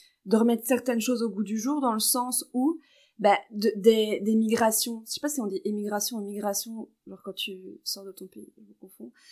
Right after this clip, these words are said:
Ouais, mais tu, tu vois, il y a beaucoup de franco, euh, portugais, belgo-portugais, il y en a qui, a des Français qui viennent, qui ont de la famille, qui viennent vivre ici, euh,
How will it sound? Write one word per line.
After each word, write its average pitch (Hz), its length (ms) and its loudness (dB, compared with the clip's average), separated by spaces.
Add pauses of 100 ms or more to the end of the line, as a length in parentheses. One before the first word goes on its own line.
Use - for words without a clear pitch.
(200)
Ouais, 233 80 -2
mais 220 80 2
tu, 220 160 -4
tu - 60 -6
vois, 262 80 8
il - 20 8
y 247 40 8
a 214 60 8
beaucoup 208 220 -2
de 214 100 2
franco, 226 540 -2
euh, 208 160 4
portugais, 233 580 0
belgo-portugais, 208 640 -2
il 262 60 -2
y 247 60 -4
en 233 60 -8
a 214 80 -8
qui, 208 160 -2
a 294 80 2
des 214 220 -2
Français 220 420 -4
qui 233 140 -10
viennent, 202 320 -8
qui - 140 -10
ont - 20 -6
de 202 80 -6
la 202 80 -2
famille, 220 240 -10
qui 214 100 -12
viennent 190 140 -6
vivre 190 200 -10
ici, 277 400 -6 (380)
euh, 202 420 0